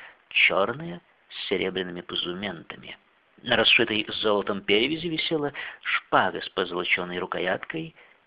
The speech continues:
а из-под широкополой шляпы с большим плюмажем видны были тщательно завитые локоны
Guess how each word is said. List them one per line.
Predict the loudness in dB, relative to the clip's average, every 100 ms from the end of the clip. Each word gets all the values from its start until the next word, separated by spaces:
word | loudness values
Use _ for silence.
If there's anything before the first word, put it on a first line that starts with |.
| _
а | 0
из-под | 2 0 -4 0
широкополой | 2 2 -2 -4 -4 -2 2
шляпы | 2 2 -2 -2 -6 -8 -20 -20 _
с | -2
большим | 0 2 2 0 -4
плюмажем | -4 -2 2 2 2 0 -2
видны | -4 -2 -2
были | -2 -2 -6 -18 -20 _ _
тщательно | 4 6 6 2 -2 -8 -8
завитые | -4 -4 -4 -6 -8
локоны | -6 -6 -6 -8 -10 -16